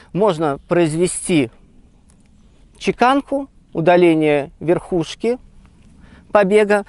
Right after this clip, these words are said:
Э, категоричного в этом ничего нету. Единственное, что мы должны будем помнить о том, что, удалив верхушку, мы частично приостанавливаем рост.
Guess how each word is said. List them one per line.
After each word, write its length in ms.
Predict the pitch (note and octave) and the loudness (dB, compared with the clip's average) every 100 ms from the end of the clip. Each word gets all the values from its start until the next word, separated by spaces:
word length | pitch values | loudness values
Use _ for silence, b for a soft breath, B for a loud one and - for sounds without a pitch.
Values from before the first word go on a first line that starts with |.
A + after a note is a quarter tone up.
| b b b | b b b
Э, 260 | C#3 C#3 C3 - - _ _ | 2 2 0 -10 -20 _ _
категоричного 760 | - G3 F#3+ F#3+ F3+ - D#3 C#3 | -4 0 2 4 2 0 -2 0
в 40 | |
этом 240 | C#3+ - C#3 | 0 0 -4
ничего 300 | C3+ - D#3+ | -4 -2 0
нету. 400 | F3 C4 D4+ D4 B | 0 -2 -4 -8 B
Единственное, 600 | F3 D#3 G3 A3 A3 G#3 | -2 0 0 0 -2 -2
что 200 | F#3 - | -2 -2
мы 140 | F3+ F3 | 0 0
должны 420 | D3+ C#3+ C#3 D3+ | 0 0 -2 -4
будем 280 | C3 B2+ B2+ | -4 -4 -6
помнить 460 | - B2+ A#2 A2 | -2 -2 -2 -6
о 160 | - C#3 | -4 -4
том, 300 | - G#3+ C4 | 0 -2 -2
что, 280 | - G3 D#3+ B B B | -2 -2 -2 B B B
удалив 460 | - D3+ F3+ F3 - | -4 0 2 2 -2
верхушку, 680 | E3+ D3+ C#3 C3 - A#3 - | -4 -4 -6 -8 -6 -8 -4
мы 160 | E3 E3+ | -2 -2
частично 580 | E3 - F#3 - D#3 | -4 -6 -8 -4 -4
приостанавливаем 920 | - D3 D3 E3 D3+ C3+ B2 A#2 A#2 A#2 | 0 0 0 -2 0 2 0 0 0 0
рост. 360 | G#2+ C3+ - | 0 -2 -6